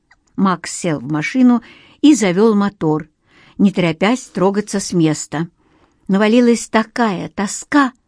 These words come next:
хоть вешайся, домой не хотелось. Да вообще никуда не хотелось. Он включил автомагнитолу, выбрал песню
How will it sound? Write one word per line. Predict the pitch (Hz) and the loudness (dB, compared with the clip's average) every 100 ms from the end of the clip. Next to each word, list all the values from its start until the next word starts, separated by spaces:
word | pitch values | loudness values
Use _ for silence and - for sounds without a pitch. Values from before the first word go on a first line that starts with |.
| _ _ _ _ | _ _ _ _
хоть | - 226 202 | -4 -4 -2
вешайся, | 175 165 - 135 - - - _ _ _ - | 0 0 -2 -8 -10 -12 -14 _ _ _ -6
домой | 175 214 226 165 | 0 4 4 4
не | 156 | 0
хотелось. | 156 196 202 151 131 - - _ _ _ _ - - _ | -2 -4 -6 -6 -8 -14 -20 _ _ _ _ -20 -20 _
Да | - 208 | -2 2
вообще | 262 269 - - 349 | 2 2 -2 2 6
никуда | 262 254 240 220 180 226 | 8 6 2 -2 2 4
не | 196 185 | 4 0
хотелось. | 175 170 - 170 139 - - _ _ _ _ _ - - | -4 -6 -4 -4 -4 -10 -16 _ _ _ _ _ -20 0
Он | 233 233 | 2 2
включил | - 190 190 214 208 196 _ _ - | 0 -6 -2 0 0 -2 _ _ -4
автомагнитолу, | 190 - 185 170 156 160 165 254 247 226 220 | -4 -2 -2 0 0 -2 -2 0 0 -2 -4
выбрал | 190 254 170 147 - | 0 0 0 -8 -4
песню | 254 254 - 226 214 | -2 -2 -2 -4 -4